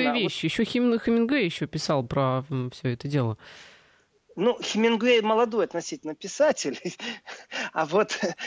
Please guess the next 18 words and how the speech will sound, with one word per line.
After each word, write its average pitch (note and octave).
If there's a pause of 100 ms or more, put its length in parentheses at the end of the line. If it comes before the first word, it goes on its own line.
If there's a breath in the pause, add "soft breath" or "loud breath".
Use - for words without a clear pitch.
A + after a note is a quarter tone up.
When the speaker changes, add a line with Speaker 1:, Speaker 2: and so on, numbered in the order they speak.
(140 loud breath)
Speaker 1:
это G#3
действительно G3+
внесено G3+
в D3+
наследие F#3+
человечества, F#3+
и D3+
если F3
этого F#3
не E3+
будет E3+
на E3
планете, F#3
конечно, D#3
будет C#3+
грустней E3+
и D#3
скучней, A3